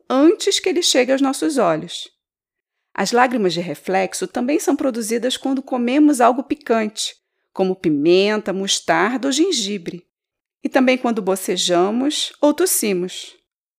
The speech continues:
Nós temos também um terceiro tipo de lágrima, que são as emotivas. E até onde nós sabemos,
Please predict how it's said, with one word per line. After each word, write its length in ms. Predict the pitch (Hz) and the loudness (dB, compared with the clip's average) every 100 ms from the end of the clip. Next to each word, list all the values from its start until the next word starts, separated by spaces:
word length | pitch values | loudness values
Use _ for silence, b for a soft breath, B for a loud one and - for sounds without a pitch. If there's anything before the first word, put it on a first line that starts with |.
| _ _ _ _ - | _ _ _ _ -4
Nós 160 | 240 | -4
temos 280 | - 277 277 | 2 2 4
também 340 | 277 190 233 233 | 0 -2 -2 -2
um 80 | |
terceiro 580 | 220 214 - - 277 330 | -2 -2 -4 -2 0 0
tipo 320 | 311 - 233 | -4 -6 -6
de 120 | 208 175 | -4 -4
lágrima, 520 | 160 175 156 165 170 | 0 -2 -2 -4 -4
que 120 | 214 | -6
são 200 | - 247 | -4 -4
as 200 | 240 208 | -4 0
emotivas. 1040 | 294 359 349 - 190 170 139 - - - - _ _ _ _ | 4 4 2 -4 -4 -6 -8 -6 -6 -8 -14 _ _ _ _
E 100 | - | -2
até 360 | 208 196 - 285 | 0 -2 -2 2
onde 200 | 320 220 | 2 2
nós 200 | 202 175 | -2 -2
sabemos, 760 | - 147 175 185 156 151 - | -4 -6 -4 -2 -2 -4 -10